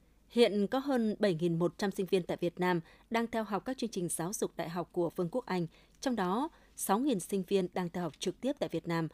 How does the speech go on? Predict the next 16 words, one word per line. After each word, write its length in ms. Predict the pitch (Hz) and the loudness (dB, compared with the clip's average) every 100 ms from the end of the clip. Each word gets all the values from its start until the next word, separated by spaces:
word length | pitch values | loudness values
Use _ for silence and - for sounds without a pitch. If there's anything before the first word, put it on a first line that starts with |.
| - - - | -10 -20 -2
và 240 | 196 190 | 2 2
số 180 | - 233 | 0 -2
còn 160 | 233 | -2
lại 160 | 175 175 | -4 -4
theo 100 | 214 | -6
hình 220 | 190 175 156 | -6 -4 -4
thức 240 | 254 311 - | -4 -4 -6
học 240 | - 160 - | -6 -6 -4
trực 220 | 180 - | -6 0
tuyến. 280 | 170 190 302 - - - _ | 0 2 -2 -8 -20 -20 _
Cùng 160 | 220 190 | 0 2
với 300 | 185 202 254 | 2 2 0
các 200 | 302 - | -4 -2
đối 180 | 175 185 | 0 0
tác 340 | 294 359 - | -4 -6 -6
Việt 240 | 185 185 | 0 0